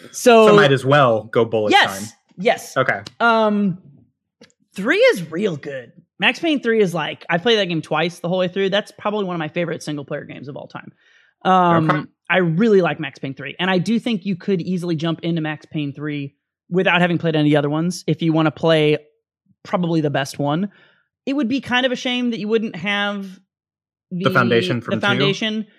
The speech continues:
Speaker 1: but it's not nearly as much of a foundational issue as, like, when I talk about Pillars of Eternity or other highly, highly story-driven
Speaker 2: Sure,
Speaker 1: games.
Speaker 2: where you have to do it.
Speaker 1: You
Speaker 2: Yeah.
Speaker 1: basically just need to know that Max Payne went through some fucking shit. He lost his family. He fucking got betrayed by everyone he loved, and he hates himself, and he's an alcoholic. And that's basically all you need to know to start Max Payne three, and you kinda know that.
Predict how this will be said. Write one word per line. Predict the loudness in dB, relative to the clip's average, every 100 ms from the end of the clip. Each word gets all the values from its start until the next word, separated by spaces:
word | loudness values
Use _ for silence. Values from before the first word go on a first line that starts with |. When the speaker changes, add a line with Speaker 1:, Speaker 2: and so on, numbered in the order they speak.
| _
Speaker 1:
but | -4
it's | -2
not | 0 2
nearly | 2 0 0 0
as | 0
much | 0 0
of | 0
a | 0
foundational | 0 0 -2 -2 -4
issue | -4 -2 -2
as, | -2
like, | -4 -4
when | -6
I | -4
talk | -4
about | -2 -2 -4 _
Pillars | -4 -2
of | -2
Eternity | -6 -6 -4 -4
or |
other | -4 -6
highly, | -4 -2 -2
highly | -4 -6
story-driven | -4 0 4 4
Speaker 2:
Sure, | 4
Speaker 1:
games. | 2
Speaker 2:
where | 4
you | 2
have | 2 2 0
to | -8
do | -2 0
it. | 0 0
Speaker 1:
You | 2
Speaker 2:
Yeah. | 4
Speaker 1:
basically | 2 0
just | -6 0
need | 0
to |
know | 2 4 4
that | 4
Max | 2 0 0
Payne | -2 0
went | 0 0
through | -2
some | -2 -4
fucking | -4 -4 -2
shit. | -4 2 2 2 -4 _ _ _
He | 0 4
lost | 4 2 -2 -14 _ _ _
his | 0 0
family. | 0 2 4 4 2 0
He | -2 -4
fucking | -2 -2 0 2
got | 0 0
betrayed | -6 0 2 2
by | 2 2
everyone | 2 0
he | 0
loved, | 4 4 4 0 -2
and | 0
he | 2
hates | 0 0
himself, | 0 2 4
and | 2
he's | 2
an | 0
alcoholic. | -2 -6 -10 -10 -18 _
And | 0
that's | 0 0
basically | 2 2 4 4
all | 6
you | 6
need | 2 2
to |
know | 2 0
to | 0
start | -2 -2
Max | -6 -6
Payne | -8 -6
three, | -6 -6 -4
and | -2 -2
you | -4
kinda | -6 -6
know | -6 -8
that. | -10 -16